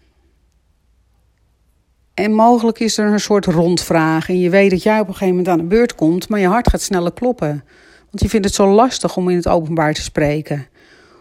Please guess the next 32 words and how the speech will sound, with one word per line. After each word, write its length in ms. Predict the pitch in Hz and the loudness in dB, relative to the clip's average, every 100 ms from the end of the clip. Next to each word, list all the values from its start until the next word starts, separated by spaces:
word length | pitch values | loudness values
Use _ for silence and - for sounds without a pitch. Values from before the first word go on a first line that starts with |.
| _ _ | _ _
Of 180 | 180 - | -8 -2
je 100 | 170 | 0
hoort 460 | 160 170 175 170 - | 2 4 4 2 -6
andere 300 | - 175 190 | -4 -2 0
mensen 380 | 180 160 156 - | 2 2 0 -2
aan 380 | 160 156 180 180 - | -4 -2 -4 -6 -8
die 180 | 160 151 | -8 -4
volgens 400 | - 165 156 139 | -2 -2 -2 0
jou 420 | 156 156 160 170 _ _ _ _ _ _ | 0 2 -2 -4 _ _ _ _ _ _
een 80 | 190 | 0
hele 380 | 185 196 233 233 | 2 4 4 2
goede 320 | - 214 196 | 0 2 2
babbel 340 | 160 170 165 160 | 4 4 4 4
hebben 520 | 160 156 160 160 165 _ _ _ _ | 4 2 0 -2 -6 _ _ _ _
of 180 | 208 185 | -6 -4
veel 320 | - 220 233 | 2 4 4
meer 180 | 220 202 | 2 0
kennis 300 | 208 190 185 | 0 0 0
van 120 | 190 | -4
zaken. 500 | - 170 147 147 160 | -2 0 0 -2 -2
Nou, 140 | 156 | -2
je 100 | 151 | -2
kunt 220 | 165 208 180 | -2 -2 0
wel 160 | 190 | 2
een 80 | 180 | 2
heleboel 340 | 208 226 190 | 2 0 0
redenen 500 | 180 190 185 185 170 | 2 4 2 2 0
bedenken 720 | 156 170 208 202 156 165 190 - _ - _ _ _ | 0 -2 0 0 0 -2 -4 -8 _ -20 _ _ _
waarom 260 | 180 175 175 | 2 4 4
een 120 | 170 | 4
ander 240 | 220 214 | 2 2
misschien, 560 | 180 165 - 175 170 | 0 -2 -2 -2 -2